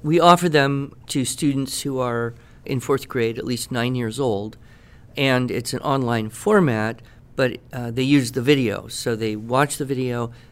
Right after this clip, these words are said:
then they do the assignment, send it to the online teacher,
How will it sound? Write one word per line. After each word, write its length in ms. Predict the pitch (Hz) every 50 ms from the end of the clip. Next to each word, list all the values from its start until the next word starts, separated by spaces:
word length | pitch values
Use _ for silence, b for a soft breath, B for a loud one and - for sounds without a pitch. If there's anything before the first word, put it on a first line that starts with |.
| B B -
then 540 | - 123 127 151 180 185 151 131 123 123 123
they 100 | 127 120
do 180 | 117 135 135
the 140 | 117 120 117
assignment, 560 | 110 - - - 170 175 175 170 170 165 120 - B B B B B B B B B
send 400 | - - - - 151 139 139 131
it 140 | 127 - -
to 120 | - -
the 140 | 123 117 123
online 420 | 110 117 113 110 110 107 104 101
teacher, 540 | 107 - - 165 160 - - 156 147 147 143